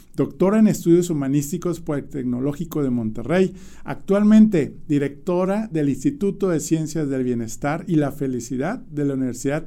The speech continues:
Tec Milenio, conferencista y, sobre todo, un gran líder que mueve con propósito mejorar el bienestar de las personas. Hoy, este episodio,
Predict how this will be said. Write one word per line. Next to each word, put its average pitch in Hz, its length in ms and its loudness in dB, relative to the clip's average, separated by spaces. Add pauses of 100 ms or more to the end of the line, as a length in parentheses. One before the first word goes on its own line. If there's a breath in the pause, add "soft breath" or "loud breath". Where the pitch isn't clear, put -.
(120)
Tec 156 300 -4
Milenio, 123 560 0 (420 loud breath)
conferencista 151 1080 2
y, 170 100 0
sobre 135 320 -2
todo, 147 460 0 (340 loud breath)
un 220 320 6
gran 165 340 4
líder 139 480 0
que 147 140 0
mueve 160 380 2
con 143 240 -2
propósito 123 680 -4 (380 soft breath)
mejorar 135 500 0
el 156 60 6
bienestar 151 680 0 (100)
de 131 180 -4
las 127 260 -6
personas. 127 680 -12 (480 soft breath)
Hoy, 214 400 2
este 233 260 2
episodio, 220 680 2